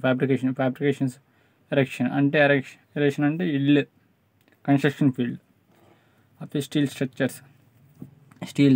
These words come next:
structures, metal plates, rolling sections, casting, forging and metal pieces welded or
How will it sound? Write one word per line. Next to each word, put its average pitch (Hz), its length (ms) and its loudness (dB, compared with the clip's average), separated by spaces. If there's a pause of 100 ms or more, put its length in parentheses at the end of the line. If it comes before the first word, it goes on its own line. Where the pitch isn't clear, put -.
(100)
structures, - 380 -6 (2000)
metal 131 300 0
plates, 127 320 2 (140)
rolling 131 400 4 (100)
sections, - 380 -4 (120)
casting, 127 400 0 (120)
forging 131 380 -4 (880)
and 123 180 6 (1500)
metal 139 280 2
pieces 139 260 0 (120)
welded 127 340 4
or 123 80 -2